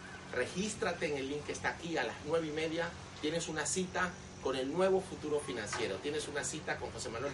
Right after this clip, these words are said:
Torres, con Miguel Ángel González. Estará Valentín, estará Diego, estará Iker, estarán todos los chicos de Formación Criptomonedas. Y, hey, no tiene sentido estar viviendo con miedo de, "Ah, el Bitcoin sube, ¿por qué sube? Oye, ahora baja, ¿por qué baja?".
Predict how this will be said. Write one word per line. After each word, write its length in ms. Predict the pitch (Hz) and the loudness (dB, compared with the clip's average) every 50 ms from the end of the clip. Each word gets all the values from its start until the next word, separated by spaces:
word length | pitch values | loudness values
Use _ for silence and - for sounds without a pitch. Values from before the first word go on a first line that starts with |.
| - - | 0 0
Torres, 320 | 123 113 101 98 95 - - - - - - - | 0 0 2 0 -4 -6 -8 -10 -12 -12 -4 -2
con 100 | 113 120 | 0 2
Miguel 220 | 127 123 123 131 | 2 2 4 2
Ángel 240 | 135 131 - 151 131 | 2 2 2 0 0
González. 520 | 123 117 107 - - 120 113 107 101 98 - - - - - - | 2 0 -2 -2 -2 0 0 0 0 -2 -4 -6 -8 -8 -2 0
Estará 300 | 123 123 - 135 131 135 | 0 4 4 6 6 6
Valentín, 440 | 143 147 143 127 123 113 135 123 117 | 6 6 4 4 2 2 -2 -2 -2
estará 320 | 113 107 - 117 127 135 127 | -2 -2 -2 0 0 0 2
Diego, 300 | 123 123 113 104 95 95 | 2 2 2 2 0 -2
estará 240 | - - 117 131 139 | -4 0 4 4 4
Iker, 320 | 139 135 123 - 113 98 | 4 4 0 0 -2 -2
estarán 340 | 95 - 123 120 139 143 135 143 | -2 -2 -2 -2 -2 -2 0 0
todos 100 | 147 143 | 0 0
los 80 | 131 | 0
chicos 240 | - 151 139 143 135 | -4 -4 -4 -4 -4
de 60 | - | -6
Formación 320 | 143 113 110 - 131 127 127 | -4 -6 -4 -4 -4 -4 -4
Criptomonedas. 680 | 131 123 - 143 - 120 123 131 123 104 98 - - - - - - - - - - - | -4 -4 -4 -2 -2 0 2 4 4 4 2 -2 -4 -8 -12 -12 -12 -12 -12 -12 -4 -2
Y, 320 | 156 147 143 143 139 135 131 - - - - - | 2 2 4 2 2 0 -4 -8 -12 -12 -4 2
hey, 240 | 160 160 151 123 - - - - - - - - - - | 4 4 4 4 0 -4 -8 -12 -12 -12 -10 -10 -10 -2
no 100 | 139 143 | -2 -2
tiene 220 | 139 175 160 170 165 | 0 0 0 0 0
sentido 680 | - 156 143 135 127 - - 170 170 165 165 165 165 160 - - - - - - - | 0 -2 -2 -4 -4 -4 -4 -4 -2 2 2 2 2 2 0 -8 -12 -12 -12 -8 -6
estar 480 | 127 131 127 - - 151 147 156 160 - - - - - | -4 -4 -4 0 4 4 6 6 4 2 -2 -8 -6 -2
viviendo 440 | 139 135 139 147 147 151 160 151 - | -2 0 4 4 4 6 6 4 4
con 180 | - 135 135 | 4 2 4
miedo 240 | 139 147 156 151 147 | 4 4 6 6 4
de, 180 | 139 143 135 - | 4 4 2 4
"Ah, 140 | - 285 254 | 6 6 6
el 80 | 254 | 6
Bitcoin 340 | 269 277 269 - 277 269 254 | 6 0 -2 0 0 0 0
sube, 300 | - 277 277 262 254 247 | 0 2 6 10 10 10
¿por 240 | - 254 240 240 - | 10 8 4 4 4
qué 140 | 285 277 254 | 2 2 4
sube? 440 | - 277 285 262 233 226 208 185 180 - - - - | 4 4 4 4 6 6 6 6 2 -4 -8 -2 4
Oye, 220 | 247 262 240 262 | 4 4 4 4
ahora 200 | 254 254 247 220 | 2 4 4 4
baja, 320 | 226 247 - - 240 226 - | 4 4 4 4 4 0 2
¿por 160 | - 220 220 - | 4 2 2 4
qué 180 | - 277 247 | 8 6 8
baja?". 380 | 247 233 220 185 196 - 220 | 8 8 4 4 2 -2 -4